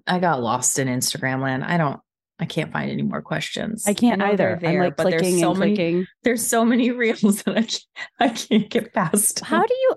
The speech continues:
Speaker 2: uh, uh, what is wrong with me? You can always see stuff that I can't. Where are
Speaker 1: It's
Speaker 2: you?
Speaker 1: weird. I'm in the requests folder.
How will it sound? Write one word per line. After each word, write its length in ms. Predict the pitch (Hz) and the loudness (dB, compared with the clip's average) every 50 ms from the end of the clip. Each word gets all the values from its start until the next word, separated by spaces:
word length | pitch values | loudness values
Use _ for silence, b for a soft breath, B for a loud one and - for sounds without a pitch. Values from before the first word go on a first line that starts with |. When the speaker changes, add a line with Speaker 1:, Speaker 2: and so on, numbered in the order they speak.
| - | 0
Speaker 2:
uh, 60 | - - - | -4 -6 -4
uh, 80 | - - | -6 -4
what 200 | - 349 370 392 - | 0 0 0 2 2
is 180 | 453 359 311 277 | 0 0 2 0
wrong 200 | 277 247 269 294 | 2 4 4 4
with 180 | 294 285 - - | 4 4 2 2
me? 100 | 208 180 | 2 2
You 220 | 175 190 247 320 | 2 2 0 0
can 180 | 311 - 381 339 - - | 0 0 -2 0 0 2
always 340 | 247 262 277 302 302 277 | 2 4 4 4 2 2
see 160 | - - 269 247 | 0 0 0 0
stuff 360 | 233 - - 254 247 240 - | 0 0 0 0 0 2 2
that 120 | 240 - - | 0 0 2
I 180 | 180 202 220 226 | 2 4 4 2
can't. 580 | 226 - - 254 254 254 220 143 - - - - - - _ _ _ _ _ _ _ _ _ _ _ _ _ _ | 2 0 2 2 4 4 4 2 0 -2 -8 -14 -14 -16 _ _ _ _ _ _ _ _ _ _ _ _ _ _
Where 260 | - 240 285 311 - | 0 2 2 2 2
are 140 | 254 254 254 | 2 2 2
Speaker 1:
It's 100 | 254 220 | 2 2
Speaker 2:
you? 120 | 196 147 | 2 2
Speaker 1:
weird. 560 | 135 135 135 135 135 131 131 135 135 139 - - _ _ _ _ _ _ | 2 0 0 0 0 0 0 0 -2 -2 -6 -10 _ _ _ _ _ _
I'm 140 | - 202 214 226 | 2 4 4 4
in 100 | 233 240 | 4 2
the 80 | 247 | 2
requests 840 | 233 226 214 208 - - 170 151 156 151 - - - - - - - - | 0 0 -2 -2 -2 -2 0 0 0 -2 -4 -6 -8 -12 -16 -16 -10 -2
folder. 600 | - 165 170 175 175 185 190 196 202 214 233 233 | 0 2 2 2 2 2 0 0 0 -2 -4 -6